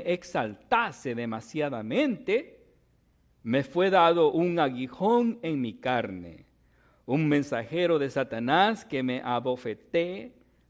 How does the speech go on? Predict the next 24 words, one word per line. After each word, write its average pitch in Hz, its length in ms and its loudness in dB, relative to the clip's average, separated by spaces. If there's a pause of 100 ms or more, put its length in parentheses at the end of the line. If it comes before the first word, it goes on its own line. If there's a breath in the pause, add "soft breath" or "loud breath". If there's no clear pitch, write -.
(100)
para 110 300 -2
que 113 120 -6
no 143 320 -2
me 170 440 -4 (140)
enaltezca 147 1120 -4 (140)
sobremanera". 147 760 -2 (2750 soft breath)
O - 140 -2
sea, 302 260 4
mis 294 200 2
hermanos, 233 440 4
que 190 140 0
la 180 140 6
visión 240 500 0
que 139 140 -8
Pablo, 175 360 0
esa 233 240 -2
visión 220 440 -4
gloriosa, 151 800 0 (580)
esa 220 300 0
visión 202 480 -4
impresionante 180 880 -4
que 135 120 -8
Pablo 185 560 0
tuvo, 202 640 -4